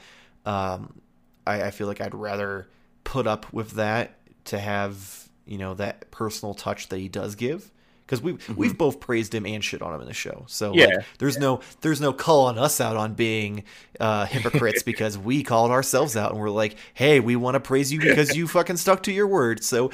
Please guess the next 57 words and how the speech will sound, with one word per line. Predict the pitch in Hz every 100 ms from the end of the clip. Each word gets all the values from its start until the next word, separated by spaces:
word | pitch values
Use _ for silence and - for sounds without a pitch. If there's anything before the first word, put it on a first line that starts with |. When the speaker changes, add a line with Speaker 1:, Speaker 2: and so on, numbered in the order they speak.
| -
Speaker 1:
suck | - - 139 117 101
Speaker 2:
Yeah. |
Speaker 1:
it." | 104 - - - - -
Um, | 117 113 110 107 104 - -
Speaker 2:
<laughs> | _ _ _ _ _
We're | 131
normally | 147 147 131
positive | 123 123 117 113 104 95
after | 110 104 - 95
we | 95
found | - 95 95
what | -
we | 95
were | 95
looking | 98 - - 190
Speaker 1:
Yeah, | 233 135 180
Speaker 2:
for. |
Speaker 1:
like, | 113 113 113 - - - - -
well, | 190
no, | 208
I, | 175 147 143
I |
feel | 131 156
like | 131
we | 127
were | 117
negative | 117 120 117
even | 110
after | 101 104
we | 104
found | 104
what | 101
we | 101
were |
looking | 113 95
for, | 104 107
so | -
I |
don't | 143
know | 107
what |
Speaker 2:
That's | 107
Speaker 1:
you're |
Speaker 2:
true. | 98
Speaker 1:
talking | 98
about. | 95 98 98 - - - 160
Uh, | 107 101
I |
feel | 117 135
like | 120
there | 113
was | 107
still | - - - 127 113
several | - 123 113 113 110
toy, | 127 113 107 104
like, | - 76 80 104 104 -
um, | 101 95 92 92